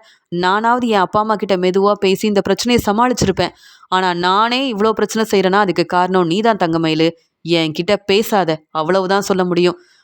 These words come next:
உன்னுடைய அப்பாவும் அம்மாவும் வந்ததுக்கப்புறம் அவங்க என்ன பேச போறாங்க? உங்க பக்கம் எந்த உண்மையும் இல்ல, நியாயமும் இல்ல பேசுறதுக்கு.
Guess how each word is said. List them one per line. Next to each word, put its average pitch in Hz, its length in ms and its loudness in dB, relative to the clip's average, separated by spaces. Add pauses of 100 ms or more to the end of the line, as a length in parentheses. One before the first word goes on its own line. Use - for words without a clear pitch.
உன்னுடைய 196 340 0
அப்பாவும் 226 360 -2
அம்மாவும் 208 420 0
வந்ததுக்கப்புறம் 208 600 0 (240)
அவங்க 180 320 -2
என்ன 170 280 0
பேச 233 260 2
போறாங்க? 202 500 2 (280)
உங்க 208 260 -4
பக்கம் 226 260 -2
எந்த 220 340 0
உண்மையும் 220 460 -2
இல்ல, 202 200 0
நியாயமும் 214 540 0
இல்ல 180 220 0
பேசுறதுக்கு. 180 580 0